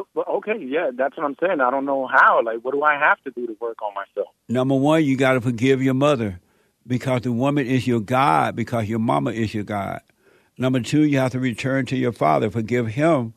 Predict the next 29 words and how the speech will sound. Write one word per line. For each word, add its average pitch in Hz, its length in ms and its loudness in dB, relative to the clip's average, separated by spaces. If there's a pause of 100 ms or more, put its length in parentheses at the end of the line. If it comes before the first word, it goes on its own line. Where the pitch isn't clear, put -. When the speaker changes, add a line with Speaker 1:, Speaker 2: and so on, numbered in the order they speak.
(360)
Speaker 2:
for 127 160 -6
not 131 240 0
protecting 135 520 -4
you 123 120 0
from 113 280 -4
your 110 100 -2
mother. 104 380 -4 (400)
Number 135 260 2
three, 151 280 2
you 139 120 2
need 131 220 2
to 127 80 0
be 135 260 2
still. 131 720 -2 (640)
Do 131 160 2
the 139 120 2
silent 143 460 2
prayer 151 320 2
so 123 120 -4
you 127 180 0
could 123 200 -2
be 131 160 -2
still 127 760 -2 (720)
and 131 180 2
let 139 240 4
God, 147 400 2 (140)
c-, - 120 -10 (200)
the 165 160 0
truth, 131 360 -2